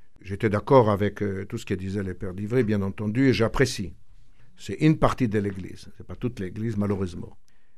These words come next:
Mais celle-là compte. Parce que c'est important, les liens entre les chrétiens et les juifs. Pour l'humanité. Maintenant, vu la guerre du sept octobre vingt-trois,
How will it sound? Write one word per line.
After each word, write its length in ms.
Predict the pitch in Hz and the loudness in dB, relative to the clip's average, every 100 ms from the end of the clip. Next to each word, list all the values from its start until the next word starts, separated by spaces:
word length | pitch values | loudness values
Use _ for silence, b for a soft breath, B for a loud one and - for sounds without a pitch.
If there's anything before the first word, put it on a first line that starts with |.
| 104 | 4
Mais 260 | 120 113 | 6 6
celle-là 460 | 104 127 117 131 139 | 4 4 6 6 4
compte. 440 | - 123 82 - - - - - - | 6 2 2 -6 -16 -16 -18 -10 -2
Parce 120 | 113 | 0
que 100 | 123 | 2
c'est 120 | 131 | 2
important, 600 | 120 131 - 151 139 101 | 2 2 4 4 4 0
les 100 | 107 | 2
liens 240 | 120 123 113 | 4 4 4
entre 460 | 107 101 110 98 - | 0 -4 0 0 0
les 120 | 123 | -4
chrétiens 360 | 117 123 120 113 | 0 -2 0 0
et 20 | |
les 100 | 95 | 0
juifs. 400 | 85 85 - - - - - - - - | -6 -10 -12 -14 -14 -16 -16 -16 -10 6
Pour 120 | 190 | 8
l'humanité. 640 | 135 123 127 131 92 80 - - - - - - - | 10 8 6 4 -4 -6 -12 -16 -18 -18 -18 -16 -6
Maintenant, 420 | 147 180 226 226 - - - - - - | 0 4 4 4 -8 -18 -16 -16 -16 -14
vu 220 | 113 139 | 0 6
la 120 | 180 | 8
guerre 220 | 139 147 117 | 8 6 6
du 100 | 120 | 2
sept 240 | 131 120 | 2 0
octobre 420 | 113 - 117 98 | 0 4 4 4
vingt-trois, 640 | 95 110 - 151 170 226 | 2 0 0 0 0 -2